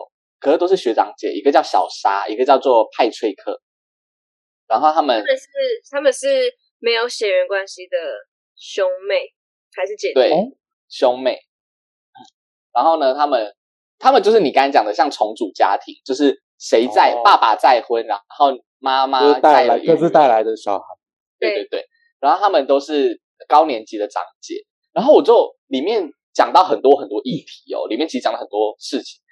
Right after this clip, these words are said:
Speaker 1: 其中最可怕的就是美国，美国的高中霸凌文化，就是老鸟会欺负菜鸟啊，
Speaker 3: 嗯。
Speaker 1: 然后跟兄弟会、姐妹会，
Speaker 3: 然后就导致，
Speaker 1: 大家如果有看
Speaker 3: 然后会导致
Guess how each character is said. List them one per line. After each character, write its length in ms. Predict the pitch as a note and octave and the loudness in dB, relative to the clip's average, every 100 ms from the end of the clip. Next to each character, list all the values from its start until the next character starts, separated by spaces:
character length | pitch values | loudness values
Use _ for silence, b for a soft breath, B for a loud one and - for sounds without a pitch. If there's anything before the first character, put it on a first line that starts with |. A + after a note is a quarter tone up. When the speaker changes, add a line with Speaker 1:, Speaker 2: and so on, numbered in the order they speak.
| _ _ | _ _
Speaker 1:
其 140 | - | -6
中 200 | D#3 F#3+ F#3+ | 0 0 4
最 180 | G#3+ C#3+ | 2 2
可 200 | B2 G2+ | -2 -2
怕 160 | C#3+ | 0
的 80 | A#2+ | 0
就 100 | B2+ | -2
是 260 | C3 C3 - _ _ _ - | 0 -2 -2 _ _ _ -4
美 220 | B2+ A2+ | -2 0
国， 360 | - A2+ A#2 A#2 _ _ | 0 2 2 0 _ _
美 180 | B2 A#2 | -4 -4
国 160 | A#2 A2+ | 0 0
的 200 | A#2+ A2+ | 2 0
高 220 | - B2+ | 2 2
中 200 | B2+ C3 B2+ | 2 -4 -2
霸 200 | C#3 A2 | 0 0
凌 100 | G2 | -4
文 220 | F#2+ F2+ _ | -10 -12 _
化， 160 | - - _ _ _ _ | -8 -8 _ _ _ _
就 120 | F#4+ | 2
是 100 | G3 | 4
老 240 | C#3+ A#2+ C#3 | 6 4 4
鸟 120 | B2 | 0
会 120 | D3 | -2
欺 220 | C#3+ - C3 | -4 -10 -10
负 140 | C3+ | -10
菜 260 | - D#3+ A#2 | -6 -4 -4
鸟 280 | G#2 F#2+ | -6 -12
啊， 240 | F2+ F#2 F#2+ G2 G2+ | -12 -10 -10 -10 -14
Speaker 3:
嗯。 240 | _ _ A2+ | _ _ -14
Speaker 1:
然 100 | C3 | -2
后 240 | C#3+ C3 - _ _ | -2 -2 -8 _ _
跟 300 | D3 C#3+ C3+ _ _ | 2 2 0 _ _
兄 300 | - D3 D3+ | -2 -2 0
弟 180 | D3+ C#3 | -2 2
会、 140 | C#3+ | 2
姐 260 | - G#2+ F#2+ | 0 -6 -4
妹 180 | A#2+ G#2 - | -6 -6 -4
会， 280 | A2 D2+ _ _ _ _ _ _ | -4 -4 _ _ _ _ _ _
Speaker 3:
然 120 | C#3 D#3 | 0 2
后 80 | |
就 60 | F#3 | 4
导 0 | |
致， 60 | G3+ | 4
Speaker 1:
大 120 | F3+ | 4
家 60 | |
如 60 | C#3+ | 4
果 120 | F3 | 6
有 100 | C3+ | 4
看 120 | F3 C#3+ | 2 -2
Speaker 3:
然 120 | C#3+ | 4
后 160 | F3+ | 4
会 140 | G3+ G#3 | 6 4
导 300 | - C3+ A2+ | 6 4 2
致 180 | - | -2